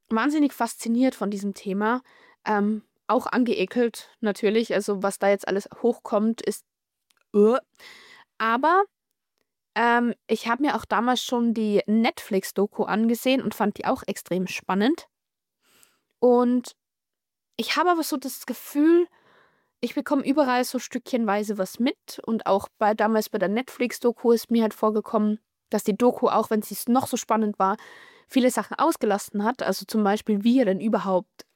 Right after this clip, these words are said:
an diese Machtposition kam, wie er an dieses ganze Geld kam und so weiter. Und wie er auch diese ganzen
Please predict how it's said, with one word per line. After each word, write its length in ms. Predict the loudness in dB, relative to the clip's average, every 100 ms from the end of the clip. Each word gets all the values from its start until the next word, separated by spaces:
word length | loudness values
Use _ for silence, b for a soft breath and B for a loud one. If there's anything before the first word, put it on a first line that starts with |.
| _ _ _
an 260 | -2 0 0
diese 220 | 0 2
Machtposition 840 | 2 0 -4 -6 -4 -4 -4 -2 -2
kam, 260 | 0 0
wie 80 | 2
er 60 | 0
an 80 |
dieses 240 | -2 -4 -6
ganze 240 | -6 -6
Geld 360 | -2 0 0 -2
kam 360 | -6 -4 -2
und 100 | -4
so 100 | -4
weiter. 380 | -4 -4 -2 -2 -2 _ _ _ _ _ _ _
Und 160 | 0 4
wie 140 | 4
er 160 | 4 2
auch 140 | -4
diese 180 | -6 -8
ganzen 380 | -4 -4 -4